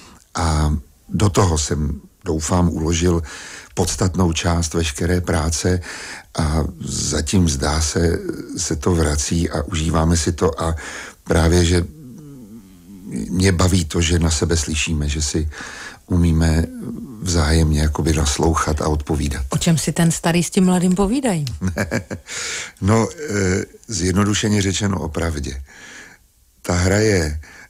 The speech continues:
Speaker 1: eh, odehrává se v církevním prostředí, ten starší je farář a ten mladší je,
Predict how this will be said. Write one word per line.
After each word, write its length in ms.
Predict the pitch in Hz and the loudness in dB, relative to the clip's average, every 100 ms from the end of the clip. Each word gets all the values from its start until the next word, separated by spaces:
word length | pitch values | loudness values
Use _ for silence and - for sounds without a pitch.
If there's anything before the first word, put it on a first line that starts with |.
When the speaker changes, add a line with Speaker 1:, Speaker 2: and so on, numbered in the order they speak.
| - | -12
Speaker 1:
eh, 60 | - 80 80 78 - - - - - 71 62 62 | -6 -4 -2 -4 -6 -10 -14 -18 -20 -18 -20 -12
odehrává 540 | - 95 101 104 104 113 | -2 2 4 4 2 2
se 140 | 90 | 0
v 60 | - | 0
církevním 560 | 87 82 107 104 92 | -2 0 0 2 2
prostředí, 840 | 76 69 69 - 87 90 113 135 120 - - - - | 0 -2 -2 0 0 2 0 -2 -4 -10 -14 -12 -2
ten 140 | 101 | 0
starší 460 | 80 85 85 - 92 | 2 2 2 2 2
je 120 | 73 | 2
farář 560 | - 78 90 101 107 | 2 2 2 2 0
a 60 | 95 | -2
ten 220 | 90 87 | 0 2
mladší 400 | 85 80 - 95 | 4 2 0 2
je, 200 | 82 69 | 2 0